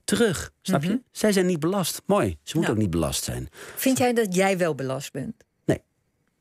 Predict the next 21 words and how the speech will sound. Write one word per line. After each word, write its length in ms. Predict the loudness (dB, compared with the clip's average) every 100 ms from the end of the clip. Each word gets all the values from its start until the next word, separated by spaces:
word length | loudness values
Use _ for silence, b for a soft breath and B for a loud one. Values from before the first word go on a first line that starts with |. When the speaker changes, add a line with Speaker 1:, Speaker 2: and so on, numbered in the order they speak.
| _ _ -8
Speaker 1:
Nee. 220 | -6 -6 _ _ _ _ _ _
Nee, 180 | 0 0
belast, 420 | 2 2 2 0
want 120 | -2 -2
dat, 160 | -2
dat 160 | -4 -2
is 160 | 0
een, 160 | 0 2
dat 120 | 0
is 80 | 0
een 120 | 0
woord 260 | 0 0 0
wat 120 | -2
bij 100 | -2
mij 180 | 0 0
toch 200 | -4 -6
associaties 640 | -4 -2 0 0 0 -2
oproept 380 | -2 0 -2 -2
van, 340 | 0 2 0 -4 B B B B B B B B -20 _
ehm, 560 | -8 -2 0 0 0 -2
van 580 | -2 0 2 2 0